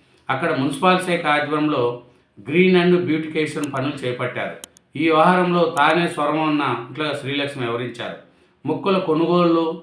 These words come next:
పనుల్లో భారీగా అవినీతి జరిగిందని ఆరోపణలు వచ్చాయి. కూటమి ప్రభుత్వం వచ్చిన తర్వాత వాటినిపై పూర్తి స్థాయిలో విచారణ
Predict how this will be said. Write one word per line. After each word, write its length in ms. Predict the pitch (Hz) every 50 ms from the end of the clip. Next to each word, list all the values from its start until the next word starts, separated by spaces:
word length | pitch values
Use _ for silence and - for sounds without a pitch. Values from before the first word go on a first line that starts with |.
| - -
పనుల్లో 360 | 139 143 156 156 156 156 147
భారీగా 460 | - - 120 127 131 143 156 151 147
అవినీతి 280 | 131 131 135 147 147 127
జరిగిందని 760 | 123 120 127 127 127 127 131 127 127 127 151 180 196 - - - - _ _ _ _ -
ఆరోపణలు 540 | 117 131 143 156 151 - 147 131 127 120
వచ్చాయి. 280 | - - - 110 92 - - - _ _ _ _
కూటమి 320 | - 151 165 170 180 170 151
ప్రభుత్వం 360 | 156 156 156 151 - - 123
వచ్చిన 280 | 120 117 - 151 147 143
తర్వాత 380 | 143 139 139 143 139 139 135
వాటినిపై 680 | 135 127 123 123 123 123 123 117 117 113 110 - 123 117
పూర్తి 440 | - - - 156 175 175 - 165 147
స్థాయిలో 380 | 131 - 139 135 131 131 139
విచారణ 580 | 127 117 101 - 139 139 135 131 131 127 123